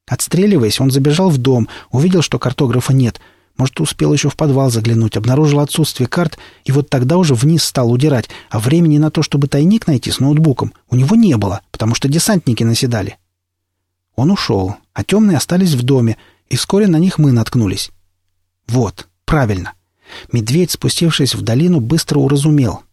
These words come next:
Без картографа он застрял. Что делать? Он побрел вперед, но, в отличие от нас, вышел не к колхозу, а к заводу с военными. Ну и дальше уже то, о чем умирающий солдат говорил.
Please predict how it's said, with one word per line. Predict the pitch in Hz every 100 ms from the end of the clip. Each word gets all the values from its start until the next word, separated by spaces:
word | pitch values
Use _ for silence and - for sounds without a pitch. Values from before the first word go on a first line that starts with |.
| _ -
Без | 120 -
картографа | 143 - 208 156 110 - - -
он | 135
застрял. | 147 151 - 127 92 - _ _ _ _ _ _ _ _
Что | - 190
делать? | 180 92 69 - _ _ _ _ _ _ _ _ _
Он | - 180
побрел | 208 185 202
вперед, | - 175 139 127 - - _ -
но, | 123
в |
отличие | 151 185 185 -
от | 160
нас, | 202 214 -
вышел | 165 - 156
не | 160
к | -
колхозу, | 196 190 165 127 107 - -
а | 113
к | 107
заводу | 123 160 175
с | -
военными. | 175 165 127 107 101 - _ _ _ _ _ _ -
Ну | 131 160
и |
дальше | 139 160 151 127
уже | 110
то, | 104 151
о | 139
чем | - 120
умирающий | 113 113 123 120
солдат | 110 113 101 101
говорил. | 107 98 95